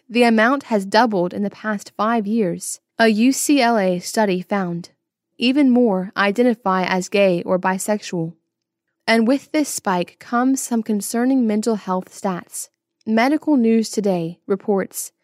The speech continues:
that transgender teens are seven point six times more likely to attempt suicide. Even after surgery and hormone therapy,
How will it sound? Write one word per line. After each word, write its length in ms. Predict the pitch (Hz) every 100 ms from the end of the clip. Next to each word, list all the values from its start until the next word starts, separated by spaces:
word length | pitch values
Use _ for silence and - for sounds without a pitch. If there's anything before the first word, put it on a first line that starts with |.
| -
that 160 | 233
transgender 800 | - 254 262 311 - 247 240 247
teens 480 | 233 214 185 170 180 - -
are 160 | 220
seven 360 | 202 269 285 311
point 280 | - 233 240
six 300 | - 285 -
times 440 | - 196 185 185
more 220 | 208 240
likely 460 | 247 202 190 - 170
to 140 | -
attempt 320 | 196 - 214 -
suicide. 680 | 226 220 - 175 170 185 _ _ _
Even 260 | 262 302 320
after 340 | 285 254 247
surgery 520 | 226 - 220 202 175 175
and 120 | 185
hormone 420 | 226 233 180 185
therapy, 500 | 175 170 - 175